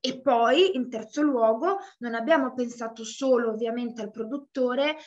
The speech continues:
ma anche al lavoratore, quindi al, al singolo pescatore imbarcato che lavora sull'impresa di pesca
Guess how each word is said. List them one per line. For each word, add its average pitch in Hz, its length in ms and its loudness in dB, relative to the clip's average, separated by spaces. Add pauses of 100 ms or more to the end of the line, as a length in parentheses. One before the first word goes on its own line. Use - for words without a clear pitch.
(120)
ma 320 140 4
anche 269 280 4
al 262 120 2
lavoratore, 214 840 -2 (240)
quindi 226 540 -2
al, 214 320 -2
al 214 380 -2
singolo 233 560 -2
pescatore 220 720 -2
imbarcato 214 760 -4
che 214 140 -6
lavora 220 360 0
sull'impresa 214 640 -6
di 294 160 -2
pesca 247 640 -2